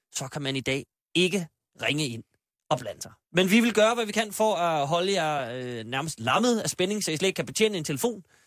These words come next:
og så bliver det slet ikke nødvendigt. Men som sagt,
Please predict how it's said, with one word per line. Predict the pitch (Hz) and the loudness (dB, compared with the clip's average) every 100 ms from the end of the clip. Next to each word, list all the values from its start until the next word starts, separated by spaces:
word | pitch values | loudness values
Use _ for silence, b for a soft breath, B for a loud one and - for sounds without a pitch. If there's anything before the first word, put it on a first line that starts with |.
| b b b _ | b b b _
og | - | -2
så | 165 | 2
bliver | 185 | 2
det | 170 | 2
slet | 180 | 0
ikke | 156 | 0
nødvendigt. | 170 123 101 - B B B B 208 | -2 -4 -6 -16 B B B B 2
Men | |
som | 214 233 | 4 4
sagt, | 277 277 | 2 0